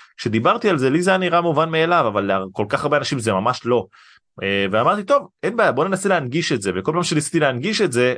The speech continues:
זה גם כן תפס בצורה מטורפת, זאת אומרת, אנשים מאוד מאוד רוצים לדעת, מאוד מאוד רוצים להבין, ואני חושב שזה דבר שחוזר על עצמו,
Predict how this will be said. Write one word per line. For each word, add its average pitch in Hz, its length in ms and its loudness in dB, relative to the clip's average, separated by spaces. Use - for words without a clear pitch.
זה 113 200 -2
גם 156 240 0
כן 165 100 -4
תפס - 320 -2
בצורה 120 720 2
מטורפת, 143 640 -2
זאת - 100 -14
אומרת, 110 180 -2
אנשים 127 200 -2
מאוד 151 300 2
מאוד 151 120 0
רוצים 123 240 0
לדעת, 123 300 2
מאוד 127 140 -4
מאוד 123 120 -2
רוצים 131 200 -6
להבין, 117 340 0
ואני 123 140 2
חושב 135 180 0
שזה 156 880 -4
דבר 208 180 2
שחוזר 185 440 0
על 202 60 2
עצמו, 110 360 -2